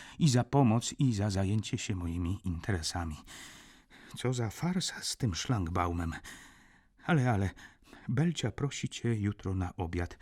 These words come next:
Pieniądze odbierz od adwokata naszego księcia, a co do procentu, który będziesz łaskaw”, „Wypłacę go natychmiast z góry za pół roku”. „Bardzo ci wdzięczny jestem”,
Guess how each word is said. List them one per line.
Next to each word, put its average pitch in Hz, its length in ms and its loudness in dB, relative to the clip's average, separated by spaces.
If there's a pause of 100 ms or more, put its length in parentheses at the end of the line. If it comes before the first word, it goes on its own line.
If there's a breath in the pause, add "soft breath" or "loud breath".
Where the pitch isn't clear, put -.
(420 loud breath)
Pieniądze 117 520 2
odbierz 98 400 -2
od - 200 -8
adwokata 92 500 -4
naszego 92 380 -2
księcia, 110 500 0
a 104 80 -4
co - 160 -6
do 113 120 -2
procentu, 147 580 0
który - 380 -6
będziesz 113 460 0
łaskaw”, 143 500 -2
„Wypłacę 101 340 2
go 117 80 6
natychmiast 107 560 2
z 101 80 -2
góry 92 460 0
za 101 160 -2
pół 92 180 0
roku”. - 320 -4 (1040 soft breath)
„Bardzo 95 300 -2
ci - 140 -2
wdzięczny 90 600 -4
jestem”, 92 520 -6